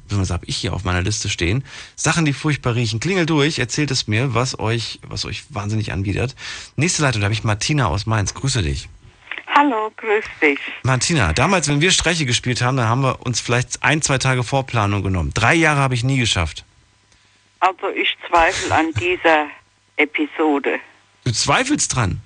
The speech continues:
Speaker 2: Ja.
Speaker 1: Ich nicht. Ich glaub, der
Speaker 2: Für
Speaker 1: hat wirklich
Speaker 2: drei
Speaker 1: drei
Speaker 2: Jahre.
Speaker 1: Drei Jahre für diesen Streich. Der
Speaker 2: Ja,
Speaker 1: war,
Speaker 2: dann muss
Speaker 1: der
Speaker 2: er den aber schön, muss er den, muss er aber Leute ganz schön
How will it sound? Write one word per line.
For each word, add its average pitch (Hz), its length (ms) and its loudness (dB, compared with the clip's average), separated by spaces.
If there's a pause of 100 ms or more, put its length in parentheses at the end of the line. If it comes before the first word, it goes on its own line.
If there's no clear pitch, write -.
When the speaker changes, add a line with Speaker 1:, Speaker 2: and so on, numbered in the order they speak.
(280)
Speaker 2:
Ja. 120 240 2 (460)
Speaker 1:
Ich 101 240 -2
nicht. 73 220 -6
Ich - 140 -10
glaub, 90 280 -2
der 85 120 -4
Speaker 2:
Für 175 80 4
Speaker 1:
hat 170 80 6
wirklich 151 180 0
Speaker 2:
drei 202 160 4
Speaker 1:
drei 277 140 -4
Speaker 2:
Jahre. 220 580 0 (200)
Speaker 1:
Drei 123 260 2
Jahre 156 400 2
für - 160 -4
diesen 151 260 0
Streich. 117 580 0 (440)
Der 117 80 0
Speaker 2:
Ja, 170 100 4
Speaker 1:
war, 147 120 6
Speaker 2:
dann 170 100 4
muss 190 100 2
Speaker 1:
der 208 120 2
Speaker 2:
er 196 80 -4
den 202 280 2
aber 170 240 0
schön, 208 360 0 (140)
muss 185 140 2
er 180 120 2
den, 180 260 2 (180)
muss 180 140 -2
er - 120 4
aber 151 200 0
Leute 175 400 0
ganz 180 260 0
schön 196 400 0